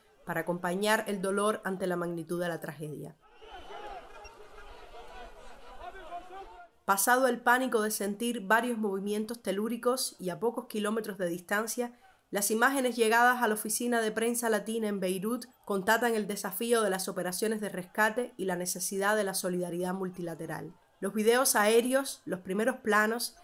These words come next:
y las secuencias de las tomas audiovisuales reflejan el desespero y la enorme destrucción,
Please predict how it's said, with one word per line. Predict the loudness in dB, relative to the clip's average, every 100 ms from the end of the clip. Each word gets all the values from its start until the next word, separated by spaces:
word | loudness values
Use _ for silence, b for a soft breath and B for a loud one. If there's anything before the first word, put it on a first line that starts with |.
| B -2
y | 2
las | 4
secuencias | 4 4 4 2 2
de | 2
las | 2
tomas | 2 4 4
audiovisuales | 4 2 0 2 4 4 4 -2 -6
reflejan | -6 -2 -2 0
el | -2 -2
desespero | -4 -6 -4 0 2 4
y |
la | 2 2
enorme | 2 2 2
destrucción, | 0 -4 -8 -8 -2 -2 -2